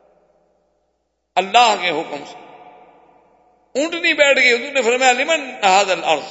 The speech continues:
یہ زمین کس کی ہے؟" انہوں نے کہا، "حضور یہ دو یتیم بچے ہیں ان کی زمین۔" آپ نے فرمایا، "ان کو لاؤ،" آ گئے۔ آپ نے فرمایا، "یہ زمین بیچتے ہو؟" انہوں نے کہا، "ہے الگ ہے یا رسول اللہ۔" انہوں نے کہا، "کمال ہے، ہم یتیم ہیں، غریب ہیں، لیکن محمد مدنی آپ مدینے میں آئے ہیں، ہمارا سب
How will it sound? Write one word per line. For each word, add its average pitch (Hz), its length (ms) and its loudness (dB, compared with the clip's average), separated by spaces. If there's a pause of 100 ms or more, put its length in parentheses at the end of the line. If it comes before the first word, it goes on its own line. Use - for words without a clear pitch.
(200)
یہ 196 100 -4
زمین 220 380 -4
کس 208 180 -4
کی 185 120 -4
ہے؟" 170 40 0
انہوں 156 140 -4
نے 165 60 -8
کہا، 170 200 0
"حضور 175 220 -6
یہ 160 160 -6
دو 160 200 -8
یتیم 156 420 -8
بچے 143 280 -8
ہیں 175 120 -6
ان 165 160 -8
کی 127 140 -20
زمین۔" 117 220 -16 (500)
آپ 175 120 -6
نے 208 80 -12
فرمایا، 208 280 -6 (360)
"ان 160 140 -14 (100)
کو 165 60 -18
لاؤ،" 202 180 -6 (180)
آ 175 120 -4
گئے۔ - 180 -10 (560)
آپ 220 140 -6
نے 254 80 -18
فرمایا، 254 300 -2
"یہ 220 80 -4
زمین 202 300 -10
بیچتے 208 340 -8
ہو؟" - 40 -10 (2000)
انہوں 339 160 -16
نے 370 60 0 (100)
کہا، 247 180 4
"ہے 214 200 2
الگ 320 280 2
ہے 294 80 6
یا 208 200 2
رسول 151 240 -10
اللہ۔" - 160 -10
انہوں 302 200 -4
نے 330 120 -8
کہا، 294 140 4
"کمال 214 440 -4
ہے، 247 100 0
ہم 202 140 -6
یتیم 185 440 -8
ہیں، 190 160 -4
غریب 185 360 -4
ہیں، 170 140 -2
لیکن 208 300 -4
محمد 165 300 -8
مدنی 180 420 -8
آپ 220 180 2
مدینے 202 420 -8
میں 214 140 -6
آئے 151 180 -6
ہیں، 160 60 -14
ہمارا 254 300 -2
سب 185 180 -6